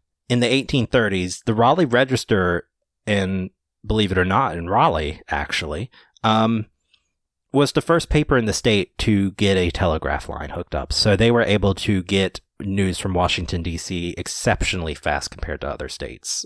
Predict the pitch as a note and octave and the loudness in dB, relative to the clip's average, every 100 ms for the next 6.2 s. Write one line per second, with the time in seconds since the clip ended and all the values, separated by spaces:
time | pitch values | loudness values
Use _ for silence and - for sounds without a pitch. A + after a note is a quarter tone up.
0 | - _ - - - E2 D#2+ D#2+ G2 F2+ | -12 _ -20 -20 -6 -2 -2 -2 -4 -4
1 | E2+ D2+ - D2 - D2+ - - - - | -4 -6 -6 -4 -4 -4 -6 -10 -12 -14
2 | - - - _ _ _ _ _ _ _ | -18 -20 -20 _ _ _ _ _ _ _
3 | - - D#3 C#3 C3+ B2 - _ _ _ | -10 0 4 4 4 2 -2 _ _ _
4 | B2+ C3 C3+ A2+ C3 D3+ - C#3 - A#2+ | 2 4 4 4 2 2 4 2 4 2
5 | - F#2+ F#2 - G#2 F#2+ - F#3+ F#3 A#2 | 0 0 -2 -2 -4 -4 -4 -2 0 2
6 | F#2 - | 0 -2